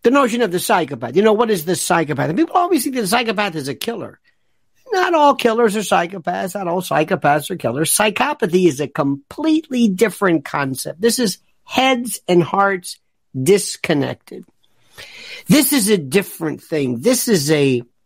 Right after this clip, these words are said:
a feeling, a, um, more than a feeling, it's, it's, it's a, it's a behavioral anomaly, a, a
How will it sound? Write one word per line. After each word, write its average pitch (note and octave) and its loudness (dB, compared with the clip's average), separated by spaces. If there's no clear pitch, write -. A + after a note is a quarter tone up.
a F#3 6
feeling, F3+ 2
a, G#3+ 2
um, D#3+ -2
more C#3+ -2
than B2+ 4
a - 0
feeling, F3+ 2
it's, D#3 -2
it's, D3+ -2
it's - 0
a, D#3 2
it's - 0
a E3 6
behavioral E3+ 4
anomaly, E3 0
a, D#3+ 4
a D3 4